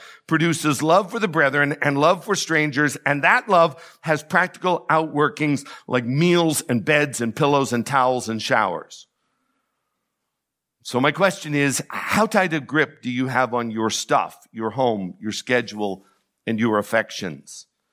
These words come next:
Jesus gave up all things, and by faith in him, we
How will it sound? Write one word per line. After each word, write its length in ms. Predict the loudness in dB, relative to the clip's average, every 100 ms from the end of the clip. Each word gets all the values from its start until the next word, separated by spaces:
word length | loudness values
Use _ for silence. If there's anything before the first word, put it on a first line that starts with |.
| _ _ _ _
Jesus 400 | -2 0 0 -2
gave 240 | 2 2 2
up 280 | 0 -4 -4
all 320 | 0 2 0
things, 880 | 0 0 0 0 0 0 0 -4 -6 _ _ _ _ _ _ _ -4
and 600 | 0 2 0 -2 -6 -12 _ _ _ -4
by 140 | -2 -2
faith 360 | -2 -2 -2
in 180 | -2 -2
him, 500 | 2 2 2 0 -2
we 500 | 0 2 2 0